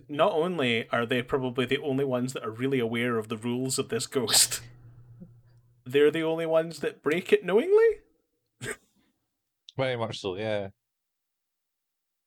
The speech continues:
Speaker 1: <sighs> Sigh.
Speaker 2: Yeah, um, so
Speaker 1: 'Cause he comes over and, and Mo-, Momoko and, and Sasuke are, like,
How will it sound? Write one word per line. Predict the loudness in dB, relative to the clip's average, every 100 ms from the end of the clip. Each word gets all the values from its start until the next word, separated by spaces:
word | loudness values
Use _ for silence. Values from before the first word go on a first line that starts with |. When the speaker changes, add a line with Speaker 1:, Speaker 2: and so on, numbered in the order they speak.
| _
Speaker 1:
<sighs> | -4 -2 0 -4 -6 -10 -14 -16 -20 -20 _
Sigh. | -14 -8 -6 -6 -6 -10 _ _ _ _ _ _ -12
Speaker 2:
Yeah, | -6 -2 -2 -4 -8 -10
um, | 0 2 2 0 -4 -10 -12 -16 -20 -20 -20 -20 -20 _ _ _ _ _ _ _ _ _ _ _ _ _ _ _ _ _ _ _ _ _
so | 4 6 6 6 4 2
Speaker 1:
'Cause | 0
he | -2
comes | 0 0
over | 0 2 2
and, | 2
and | -2 -2
Mo-, | -2
Momoko | -2 -2 -2 0 0 0
and, | -4
and | -6 -6
Sasuke | -4 -2 -2 -2 -6
are, | -4
like, | -6 -10